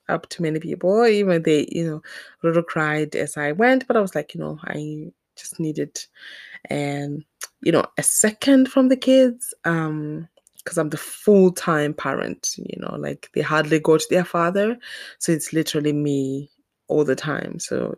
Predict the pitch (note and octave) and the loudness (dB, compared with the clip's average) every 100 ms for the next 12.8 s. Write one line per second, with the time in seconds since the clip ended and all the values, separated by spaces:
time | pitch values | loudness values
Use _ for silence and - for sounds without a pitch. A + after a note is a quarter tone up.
0 | - C#3+ C#3+ - F#3 E3+ E3 - E3 D#3 | -6 -6 -4 0 4 6 4 2 2 2
1 | D3+ - - D3 - G3+ F3+ E3+ D3+ D3 | 0 -4 -8 -6 -2 0 0 0 -6 -6
2 | D3 - - - - - F3+ E3 D3+ - | -10 -12 -12 -14 -10 2 4 4 0 -8
3 | _ _ _ _ _ _ _ _ - - | _ _ _ _ _ _ _ _ -12 -6
4 | - F3+ - - F#3 G3+ A3+ A3 A3 G#3 | 0 2 4 4 4 6 6 6 6 4
5 | G3+ F3+ E3 D#3+ D#3+ D3 D3+ D3+ D#3+ D#3+ | 0 -4 -4 -4 -2 -4 -4 -6 -4 -4
6 | D3+ D#3+ D#3 D3+ D#3 D3 - D#3 D#3 - | -2 0 0 -4 -6 -8 -4 -4 -6 -8
7 | D#3 - D3+ D3+ D3+ - E3+ - D3+ D3 | -8 -6 -6 -6 -6 -8 -8 -6 -4 -4
8 | - - D3+ D3 - - - - D3+ - | -4 -2 0 0 -4 -4 -6 -2 -2 -2
9 | - - E3 E3+ D#3 D3+ E3 D3+ D3 D3 | -4 0 2 4 2 -2 -2 -2 -2 -4
10 | - - - - - - - D#3+ D#3 D3+ | -8 -16 -16 -16 -16 -12 -2 2 2 2
11 | C#3+ C#3+ C#3 D#3+ _ _ _ _ _ _ | 0 -2 -6 -10 _ _ _ _ _ _
12 | _ - G3+ G3+ F#3+ G#3 F#3 | _ -2 4 4 4 2 0